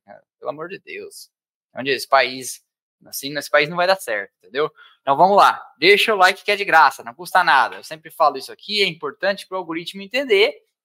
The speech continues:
que nós estamos aqui falando de algo que gostamos tanto quanto Fórmula um. Eu já tenho que atualizar vocês das notícias da semana, das novidades deste canal.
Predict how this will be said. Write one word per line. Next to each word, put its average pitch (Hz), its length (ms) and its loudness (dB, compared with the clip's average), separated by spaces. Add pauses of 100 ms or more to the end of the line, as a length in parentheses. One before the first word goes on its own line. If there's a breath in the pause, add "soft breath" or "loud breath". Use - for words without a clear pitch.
que 349 100 -10
nós 311 140 2
estamos 226 280 -2
aqui 190 140 -8
falando 185 260 4
de 175 60 2
algo 170 220 0
que 165 100 -20
gostamos 156 720 -6
tanto 135 420 -8 (400)
quanto 143 500 2 (920)
Fórmula 147 480 4
um. 123 180 -8
Eu 131 120 -4
já 135 80 -8
tenho 147 140 -14
que 156 60 -2
atualizar 139 480 -2
vocês 131 320 -8
das 127 160 -6
notícias 135 400 -14
da 123 100 -18
semana, 156 380 -4
das 139 140 -6
novidades 135 640 -2
deste 127 320 -8
canal. 131 500 2